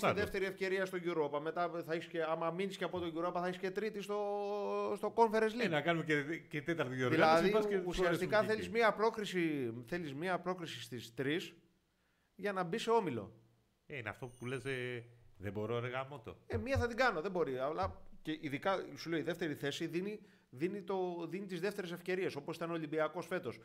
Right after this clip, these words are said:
Speaker 1: που χωρίς νίκες,
Speaker 2: Ακριβώς. Μόνο με ισοπαλίες
Speaker 1: παίρνοντας, ναι,
Speaker 2: προχώρησε.
Speaker 1: παίρνοντας τις δύο προκρίσεις, ε, στη διαδικασία των πέναλτι, μπήκε στο Europa League. Ξε-, ξεκινώντας βέβαια από το Champions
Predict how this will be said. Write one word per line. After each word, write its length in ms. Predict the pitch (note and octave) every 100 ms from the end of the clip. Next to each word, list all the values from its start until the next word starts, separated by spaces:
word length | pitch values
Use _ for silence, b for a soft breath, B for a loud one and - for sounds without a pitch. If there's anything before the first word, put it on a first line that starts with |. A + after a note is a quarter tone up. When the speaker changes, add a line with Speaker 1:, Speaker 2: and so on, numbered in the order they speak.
| B B -
Speaker 1:
που 80 |
χωρίς 420 | C3 C#3+ E3 E3 C#3+
νίκες, 540 | D3 D3+ F3+ G#3 - -
Speaker 2:
Ακριβώς. 440 | F3+ D#3+ G#2 - -
Μόνο 240 | C3+ E3+
με 80 | E3
ισοπαλίες 280 | E3+ F#3 F#3
Speaker 1:
παίρνοντας, 220 | G3 F#3+
ναι, 60 | B2
Speaker 2:
προχώρησε. 280 | E3 A2+ F3
Speaker 1:
παίρνοντας 280 | F#3+ F#3
τις 100 | G3
δύο 200 | F3 F#3+
προκρίσεις, 600 | F#3+ D#3+ E3 F3+ F3+ C3+
ε, 120 | D3 C#3
στη 140 | C#3
διαδικασία 500 | B2+ C3 C3 C#3+ E3+
των 180 | C#3+ A#2
πέναλτι, 440 | C#3+ E3+ F#3+ A#3+ b b b b -
μπήκε 180 | - B3+
στο 100 | B3 A#3
Europa 320 | A#3+ A#3+ A3+
League. 140 | C3+ - - _ _ _ _ _ - - - - - -
Ξε-, 140 | -
ξεκινώντας 520 | D#3 D3+ D3+ F3+ C#3+
βέβαια 260 | C3 B2+ B2
από 140 | A#2
το 100 | A#2+ A#2
Champions 280 | B2 A2+